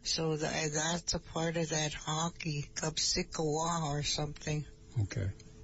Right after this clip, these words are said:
Speaker 1: And you can use that word like, uh, uh, o-, the mama, ogi sa-,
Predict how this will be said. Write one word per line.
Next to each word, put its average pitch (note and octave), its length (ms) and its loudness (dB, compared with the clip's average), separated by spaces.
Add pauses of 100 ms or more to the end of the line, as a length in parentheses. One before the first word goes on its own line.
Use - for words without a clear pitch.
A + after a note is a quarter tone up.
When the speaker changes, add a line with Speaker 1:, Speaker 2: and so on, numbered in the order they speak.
(640)
Speaker 1:
And D3 280 0
you D3+ 140 2
can D#3 240 0
use E3 300 4
that E3 260 2
word D#3 480 2 (100)
like, C#3+ 360 0
uh, C#3+ 160 2 (1600)
uh, C#3+ 320 2
o-, D3 160 0 (120)
the D3+ 260 2
mama, E3 640 4
ogi D#3 400 2
sa-, - 440 2